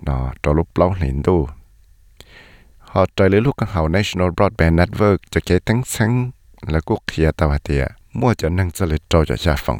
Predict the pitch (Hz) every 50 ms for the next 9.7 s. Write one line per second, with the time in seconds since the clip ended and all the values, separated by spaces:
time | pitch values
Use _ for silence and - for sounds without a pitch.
0 | - _ - 78 73 69 73 73 82 85 - - 78 - - - 85 82 78 69
1 | - - _ _ _ _ - - - - - - - 87 82 90 85 - - 85
2 | 80 - - - - 67 - - - - - 85 76 69 65 - 87 92 95 110
3 | - - _ _ _ _ _ _ _ _ _ _ _ - - - - - - -
4 | - - - - - - _ - - _ - 143 143 - - 78 - - - 95
5 | 104 113 85 78 85 78 78 87 95 101 98 82 - 76 71 69 - 85 85 -
6 | 92 - - 92 101 110 110 - - 78 78 92 90 - - - 73 67 - -
7 | - 98 95 90 85 82 76 73 71 65 65 64 64 71 - - _ - 71 78
8 | 78 73 71 73 73 82 98 101 98 90 82 - - - 73 71 73 78 76 78
9 | 76 - - 85 80 78 78 78 - - 95 87 78